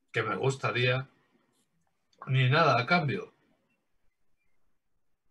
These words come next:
Entonces, entonces es una cuestión de posicionamiento del mundo del arte.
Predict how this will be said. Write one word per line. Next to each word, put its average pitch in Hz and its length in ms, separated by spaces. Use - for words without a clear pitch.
Entonces, 139 400
entonces 160 440
es 175 180
una 175 300
cuestión 175 400
de 175 100
posicionamiento 139 960
del 127 160
mundo 123 360
del 101 160
arte. - 380